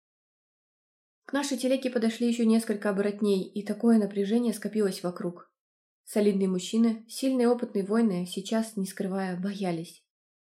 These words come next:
Наше звериное начало до безумия бояться огня. По наитию обернувшись в поиске защиты, я уткнулась взглядом в Грудина.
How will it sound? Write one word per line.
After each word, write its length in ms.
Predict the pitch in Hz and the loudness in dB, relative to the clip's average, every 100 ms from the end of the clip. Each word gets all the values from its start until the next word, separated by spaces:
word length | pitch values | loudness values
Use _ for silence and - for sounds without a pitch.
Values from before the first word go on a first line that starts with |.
| _ - | _ -4
Наше 240 | 208 214 | -2 -2
звериное 580 | 196 190 202 226 196 175 | -2 0 4 4 2 0
начало 360 | 185 - 196 190 | -4 -4 -4 -2
до 120 | 190 | -2
безумия 640 | 185 185 214 208 185 - 196 | -2 -2 -2 -2 -4 -10 -8
бояться 460 | 190 175 175 - | -4 -4 -6 -8
огня. 420 | 180 180 180 180 _ _ _ _ _ _ _ _ _ _ _ _ | -8 -4 -6 -6 _ _ _ _ _ _ _ _ _ _ _ _
По 100 | 233 | 6
наитию 460 | 233 247 277 269 220 | 6 6 2 0 2
обернувшись 580 | 220 220 262 262 226 | 2 2 0 -4 -10
в 60 | - | -4
поиске 360 | 233 220 - 190 | 0 0 0 -6
защиты, 420 | 190 - 240 247 | -6 -4 -2 -2
я 180 | 226 214 | 0 -4
уткнулась 420 | 214 240 254 233 | -2 -2 0 -2
взглядом 400 | - 208 214 202 | -2 -2 -2 -4
в 40 | |
Грудина. 600 | 202 196 202 196 180 185 | -4 -4 -2 -2 -2 -6